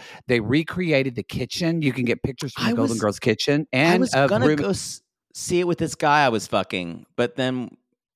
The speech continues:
Speaker 2: he got
Speaker 1: No,
Speaker 2: back together with his
Speaker 1: it,
Speaker 2: boyfriend.
Speaker 1: unless he's
Speaker 2: <laughs>
Speaker 1: super comfortable with you being super duper gay, I would go with you again. They
Speaker 2: Uh,
Speaker 1: s-
Speaker 2: he's had sex with me,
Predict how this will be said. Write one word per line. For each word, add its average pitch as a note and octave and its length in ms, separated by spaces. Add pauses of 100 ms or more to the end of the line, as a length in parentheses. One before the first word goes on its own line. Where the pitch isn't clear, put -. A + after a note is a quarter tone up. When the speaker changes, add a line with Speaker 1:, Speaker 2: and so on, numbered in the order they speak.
(520)
Speaker 2:
he D3 140
got A#2 160
Speaker 1:
No, E3+ 40
Speaker 2:
back E3+ 300
together E3 320
with - 80
his F#3 80
Speaker 1:
it, E3+ 80
Speaker 2:
boyfriend. - 320
Speaker 1:
unless A3+ 280
he's C4+ 180
Speaker 2:
<laughs> - 40
Speaker 1:
super A#3 200
comfortable F3+ 380
with D#3 80
you D3 140
being D3 240
super C3 380
duper A#2+ 240
gay, A#2+ 180 (100)
I D#3 140
would C4 140
go B3+ 100
with F3 240
you C3 80
again. A2 400
They - 60
Speaker 2:
Uh, E3+ 480
Speaker 1:
s- - 60 (360)
Speaker 2:
he's D3+ 240
had E3 180
sex D3+ 280
with B2 160
me, G2+ 240